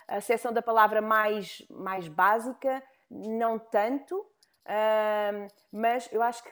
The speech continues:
cada vez mais nós somos consultores e temos que trabalhar a pensar nisso.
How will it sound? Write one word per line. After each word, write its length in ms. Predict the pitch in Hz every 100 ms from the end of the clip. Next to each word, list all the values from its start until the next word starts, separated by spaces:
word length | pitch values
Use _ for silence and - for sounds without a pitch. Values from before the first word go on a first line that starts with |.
| -
cada 240 | 294 294
vez 220 | 254 254
mais 300 | 220 226 240
nós 160 | 233 233
somos 220 | 240 226
consultores 1040 | - 240 240 - 233 220 - 185 165 - -
e 60 | 190
temos 240 | 226 214
que 80 | -
trabalhar 540 | 214 202 196 196 202 220
a 60 |
pensar 420 | 214 220 214 220
nisso. 380 | 202 170 - 160